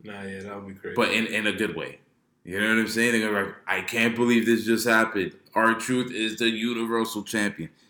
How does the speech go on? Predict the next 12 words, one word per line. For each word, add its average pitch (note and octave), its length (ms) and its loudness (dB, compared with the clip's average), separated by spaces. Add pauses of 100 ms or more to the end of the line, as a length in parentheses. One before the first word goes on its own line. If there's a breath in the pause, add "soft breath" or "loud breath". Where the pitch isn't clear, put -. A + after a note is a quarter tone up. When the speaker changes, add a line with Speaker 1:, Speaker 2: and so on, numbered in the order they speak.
(120 soft breath)
Speaker 2:
That A2+ 140 2
would A2 100 2
be G#2+ 80 -2
fucking G#2 340 -6
crazy. E2+ 380 -6 (360 loud breath)
But A2 120 4
I A#2+ 80 4
feel C#3 200 -2
like B2+ 200 2
he B2 280 -2
deserves G2 520 -2
it. - 80 -20